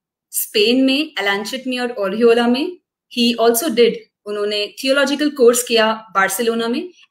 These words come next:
And by nineteen twenty उनको priesthood ऑर्डेन किया गया, उनको priest के तौर पर उन्हें वो दर्जा दिया गया।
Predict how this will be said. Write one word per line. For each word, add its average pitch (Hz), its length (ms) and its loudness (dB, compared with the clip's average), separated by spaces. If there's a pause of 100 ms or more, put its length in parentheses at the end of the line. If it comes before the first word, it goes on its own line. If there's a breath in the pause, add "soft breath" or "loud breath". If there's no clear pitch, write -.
And 220 160 0
by 254 160 4
nineteen 240 380 2
twenty 214 500 -6 (140 soft breath)
उनको 262 260 -2
priesthood 302 640 0
ऑर्डेन 214 360 2
किया 175 200 -4
गया, 147 260 -10
उनको 240 300 0
priest 285 520 0
के 247 220 -2
तौर 220 260 2
पर 262 200 -2
उन्हें 233 240 -2
वो 240 80 2
दर्जा 208 340 0
दिया 180 220 -2
गया। 156 320 -14